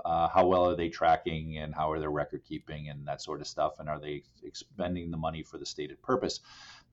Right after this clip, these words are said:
And that expending money for the stated purpose, budgets need to be understood actually as legislation.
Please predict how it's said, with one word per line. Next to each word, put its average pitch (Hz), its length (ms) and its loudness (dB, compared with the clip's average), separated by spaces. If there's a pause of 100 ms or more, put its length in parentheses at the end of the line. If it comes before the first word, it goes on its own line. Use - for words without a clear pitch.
And 117 120 6
that 123 140 10
expending 147 500 6
money 120 220 8
for 110 100 -2
the 98 100 4
stated 98 380 2
purpose, 139 540 2 (520)
budgets 120 440 8
need 120 180 6
to 104 60 -4
be 104 160 4
understood 104 840 6
actually 98 540 4
as 92 240 2
legislation. 98 720 2